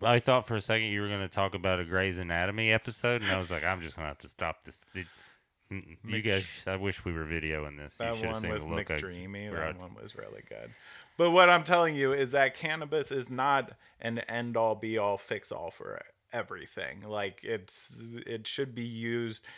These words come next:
Speaker 2: as something along with a healthy lifestyle, improving all areas of your body. I mean, if I've learned anything about growing cannabis and trying to make sure that a healthy organism survives and thrives,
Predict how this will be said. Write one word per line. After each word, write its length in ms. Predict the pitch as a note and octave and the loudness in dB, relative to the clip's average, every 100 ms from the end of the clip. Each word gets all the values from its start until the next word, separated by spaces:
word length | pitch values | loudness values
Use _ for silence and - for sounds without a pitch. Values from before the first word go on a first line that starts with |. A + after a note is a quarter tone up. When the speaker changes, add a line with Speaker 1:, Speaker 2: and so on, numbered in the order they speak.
| - - | -20 0
Speaker 2:
as 360 | A2 A2 A2 | 4 4 2
something 640 | G#2+ - A2 G2+ A2 G#2+ G#2+ | -4 -6 -6 -4 -4 -4 -4
along 560 | - G2+ G2+ G#2 G2+ | -6 -6 -4 -4 -4
with 220 | G2 F#2+ G2 | -8 -8 -8
a 120 | F#2 | -8
healthy 460 | G2 - G#2 A2 G2+ | -8 -8 -6 -6 -8
lifestyle, 840 | F#2+ F#2 - - F#2+ F#2 F#2 F#2+ | -6 -8 -10 -6 -4 -2 -4 -4
improving 800 | F#2+ F#2+ - G#2+ G2 G2+ G2 G2+ | -8 -12 -10 -10 -6 -6 -6 -8
all 340 | - G2+ G2 | -4 -2 -2
areas 400 | - F#2+ G2 - | -6 -8 -10 -12
of 140 | G2+ - | -12 -12
your 120 | G#2 | -12
body. 540 | - - - - G2 - - - - | -12 -12 -12 -12 -14 -14 -20 -20 -12
I 60 | G#2+ | -8
mean, 320 | G2+ G2+ G2 | -4 -4 -2
if 160 | G2 - | -4 -2
I've 260 | G#2 G2+ | -2 -2
learned 340 | G2+ G#2+ G#2 G2+ | -4 -2 -2 -4
anything 560 | G#2 G2 G2 - G2+ | -6 -8 -10 -10 -10
about 440 | F#2+ F#2 G2 G2+ D2+ | -8 -6 -4 -4 -6
growing 380 | G2 F#2 F2+ F#2 | -8 -8 -8 -14
cannabis 600 | G2 F#2+ F2+ F2+ F2+ G#2 | -12 -12 -10 -10 -10 -12
and 180 | F#2 | -12
trying 580 | F2+ - G2+ G2+ G#2 G#2 F2+ | -12 -4 -2 -2 -4 -10 -10
to 180 | G#2 F#2+ | -8 -8
make 280 | F#2 G2+ F#2+ | -8 -10 -10
sure 440 | - G2+ G2 F#2+ - - - _ | -8 -6 -6 -8 -12 -20 -20 _
that 180 | G2 F2 | -4 -2
a 60 | |
healthy 440 | E2+ - G#2+ G2+ G2 | -6 -6 -6 -6 -6
organism 800 | E2+ G2 F#2+ F#2 F#2 F2+ G2 F#2 | -6 -6 -6 -8 -10 -10 -12 -10
survives 640 | - F#2 F2+ F2+ F#2 F#2 | -12 -8 -6 -6 -8 -10
and 180 | G2 F#2+ | -14 -14
thrives, 540 | F#2+ G2+ G2 F#2 F#2+ | -6 -4 -2 -4 -8